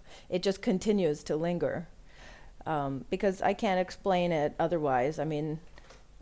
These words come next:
you know, uh, most broken limbs, uh, which are actually fractured, take much less time to heal than eight months. So I couldn't wrap my head around,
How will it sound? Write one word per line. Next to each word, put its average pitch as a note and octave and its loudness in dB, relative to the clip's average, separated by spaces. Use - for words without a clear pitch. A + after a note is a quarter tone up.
you F3+ 0
know, C3+ 2
uh, - -2
most F3+ 0
broken F#3 6
limbs, F3 4
uh, E3+ 2
which F3 -2
are E3+ 4
actually F3 4
fractured, D#3 0
take - -2
much E3+ 0
less D3+ -2
time D3+ -2
to C#3+ 2
heal D3 0
than C3 -4
eight B2+ -4
months. A#2 -6
So A#2 -2
I D#3 0
couldn't D3+ -2
wrap E3 4
my D3+ 2
head D#3 2
around, D3+ 0